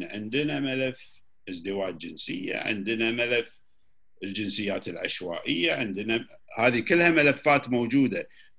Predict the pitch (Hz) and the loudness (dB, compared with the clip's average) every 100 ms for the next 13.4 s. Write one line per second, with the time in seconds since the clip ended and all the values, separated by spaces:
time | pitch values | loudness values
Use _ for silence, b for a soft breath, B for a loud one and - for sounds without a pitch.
0 | - 98 113 113 120 117 101 170 175 151 | -8 -4 0 2 4 4 4 4 6 4
1 | - 190 151 120 131 165 - 120 120 120 | 2 -4 -2 0 0 -4 -8 -10 -6 -4
2 | 113 - - - - _ - _ _ - | -4 -6 -12 -20 -20 _ -20 _ _ -20
3 | - 104 - 113 98 98 - 139 135 139 | -10 -10 -4 -4 -4 -6 -4 -4 0 0
4 | 131 127 127 147 156 160 - 113 113 107 | 0 -2 -2 -4 -4 -6 -4 0 2 2
5 | 98 82 92 131 156 156 147 - 90 131 | -2 -6 -6 -2 0 0 -2 -4 -2 -2
6 | 151 156 135 101 95 - 147 - 156 127 | -4 -2 -4 -2 -4 -4 -6 -6 -6 -2
7 | 104 127 151 139 110 123 117 110 101 107 | -2 -2 0 0 0 -2 0 -2 -2 -2
8 | 117 113 _ _ 101 98 113 113 101 101 | -2 -6 _ _ -10 -6 -4 -6 -8 -10
9 | - 117 107 - 87 123 123 113 95 80 | -4 -2 -2 -6 -4 0 4 2 0 -8
10 | 82 80 - - - - - _ _ _ | -10 -12 -14 -16 -18 -20 -20 _ _ _
11 | _ - _ _ _ - - - - _ | _ -20 _ _ _ -20 -20 -20 -20 _
12 | _ - - _ 151 160 185 175 - 151 | _ -20 -20 _ 2 2 4 4 6 4
13 | 123 123 120 113 | 4 2 0 -4